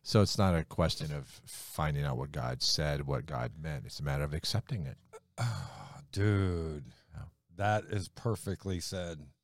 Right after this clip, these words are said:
Speaker 2: because that is where we are. Listen, instead of being born as God's children,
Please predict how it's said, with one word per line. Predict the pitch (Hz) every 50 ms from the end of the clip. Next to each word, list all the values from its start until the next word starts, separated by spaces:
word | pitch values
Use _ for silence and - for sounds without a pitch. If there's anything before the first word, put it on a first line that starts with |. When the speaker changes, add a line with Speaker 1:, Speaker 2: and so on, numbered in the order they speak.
| _
Speaker 2:
because | 113 107 - - 120 113 98 90
that | 98 113 117 120 113
is | 113 107 95 90
where | 90 104 107 104 101 101 98 95 92 85 -
we | 101 101 101 98
are. | 87 87 87 87 85 80 78 - - - - - - - -
Listen, | 107 127 120 120 123 113
instead | 104 117 117 110 - - 151 151
of | 156 139 123
being | 127 143 139 135 127 120
born | 113 95 127 135 135 131
as | 127 117 95
God's | 95 127 120 120 113 104 -
children, | - - 139 135 123 110 113 110 104 98